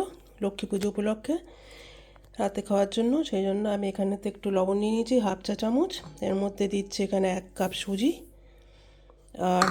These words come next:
নিয়েছি হচ্ছে হাফ কাপ মেজারমেন্ট কাপের ময়দা। এটাকে আমি ভালো করে মিক-, উম,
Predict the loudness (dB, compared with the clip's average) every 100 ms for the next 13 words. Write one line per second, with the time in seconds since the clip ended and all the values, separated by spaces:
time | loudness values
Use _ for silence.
0 | 2 2 2 0 -2 0 0 2 0 -2
1 | 0 0 0 -10 -20 -20 -8 -2 2 2
2 | 2 0 -2 -2 0 0 -2 -18 0 4
3 | 6 6 2 -4 -18 -20 -20 -20 -20 -18
4 | -6 -4 0 2 2 2 2 0 0 0
5 | 0 0 -4 -4 -2